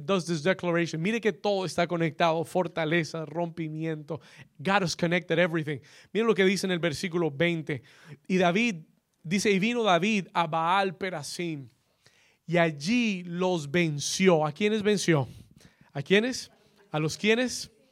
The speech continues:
A los filisteos. "Y allí los venció David". Pero note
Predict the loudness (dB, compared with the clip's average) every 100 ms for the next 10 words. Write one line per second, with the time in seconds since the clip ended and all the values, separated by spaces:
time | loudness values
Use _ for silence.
0 | _ -20 -18 0 4 4 4 2 4 2
1 | 2 4 4 6 6 6 4 -4 -20 _
2 | -20 _ -2 -2 -2 -4 0 2 2 2
3 | 2 -2 -8 _ _ _ _ _ -4 -4
4 | 2 2 2 -2 -4